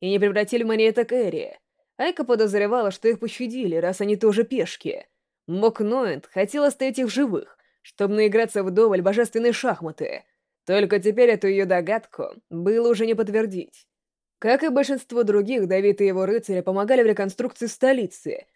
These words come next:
чтобы не слишком ломать голову о предстоящем будущем. Единственным способом сохранить спокойствие, что у них осталось, это избежать корня проблемы, бросаясь в первых рядах на работу.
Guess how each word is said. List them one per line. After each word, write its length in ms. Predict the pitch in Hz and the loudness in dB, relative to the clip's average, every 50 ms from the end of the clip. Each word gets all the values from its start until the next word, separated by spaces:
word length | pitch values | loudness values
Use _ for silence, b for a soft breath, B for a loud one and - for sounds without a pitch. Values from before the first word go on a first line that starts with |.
| _ _ | _ _
чтобы 320 | - - - 196 196 196 | -16 -8 -4 -4 -2 -2
не 80 | 214 220 | -2 -2
слишком 360 | - 277 294 - - 240 220 | -2 -2 -4 -2 -2 -2 -2
ломать 280 | 214 214 214 208 190 | 0 0 0 -2 -2
голову 280 | 180 196 233 247 226 190 | 0 0 2 2 4 2
о 60 | 180 | 2
предстоящем 640 | 175 185 190 - - 220 233 240 226 - 240 240 233 | 0 -4 -4 -2 2 2 2 2 0 -4 -4 -4 -4
будущем. 720 | 240 220 175 165 160 - - - - 147 - - - _ _ _ _ _ _ _ _ _ _ _ | -4 -4 -4 -4 -6 -8 -12 -10 -8 -8 -8 -10 -12 _ _ _ _ _ _ _ _ _ _ _
Единственным 500 | - 185 196 208 262 349 320 - 277 262 | -2 0 0 0 0 0 0 -2 -2 -4
способом 420 | 262 - - 269 269 233 247 233 | -4 -4 -4 -4 -2 -2 -2 -4
сохранить 360 | 220 - 196 226 226 226 226 - | -4 -4 -2 -2 0 0 -2 -2
спокойствие, 680 | - - 190 185 - 214 240 247 - - - 156 175 | -2 0 0 0 0 0 0 -2 -2 -6 -8 -10 -10
что 180 | - - - | -8 -4 -2
у 20 | 190 | -2
них 180 | 196 202 190 | 0 0 0
осталось, 720 | - - 180 - - - 254 254 175 - - - - - - _ _ _ _ _ _ - | 0 -2 -2 -4 -4 -4 -2 -2 -2 -4 -8 -12 -18 -20 -20 _ _ _ _ _ _ -10
это 300 | 180 190 202 196 240 247 | -6 -2 0 2 2 2
избежать 360 | 226 220 247 240 269 277 220 | 2 2 4 4 4 4 4
корня 260 | - 254 254 254 254 | 2 0 0 0 2
проблемы, 720 | 240 240 254 240 269 262 240 185 165 160 147 147 - - - _ _ _ _ - | 2 2 2 2 2 0 -2 -2 -4 -4 -8 -10 -12 -14 -18 _ _ _ _ -2
бросаясь 500 | 180 185 190 190 190 226 220 214 208 - | 0 2 2 2 2 2 0 0 0 0
в 40 | |
первых 320 | - 220 220 220 208 202 202 | 0 0 2 2 0 -2 -2
рядах 260 | 185 190 196 226 214 | -2 0 0 -2 -2
на 140 | 214 214 214 | 0 0 2
работу. 580 | 226 240 220 226 208 175 - - - 58 - | 2 2 2 0 -2 -4 -4 -8 -10 -10 -12